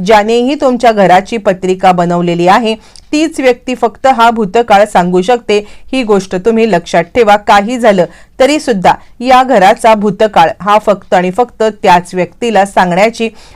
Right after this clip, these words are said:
मुभा आहे. त्यामुळे आत्ताच्या आत्ता तुम्ही इथून निघा आणि मी तुम्हाला काही पत्रिका दाखव-, सांगू शकत नाहीये, मी निघतो,"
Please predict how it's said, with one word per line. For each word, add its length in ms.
मुभा 280
आहे. 340
त्यामुळे 480
आत्ताच्या 460
आत्ता 300
तुम्ही 300
इथून 380
निघा 300
आणि 160
मी 200
तुम्हाला 400
काही 300
पत्रिका 540
दाखव-, 400
सांगू 340
शकत 360
नाहीये, 240
मी 120
निघतो," 440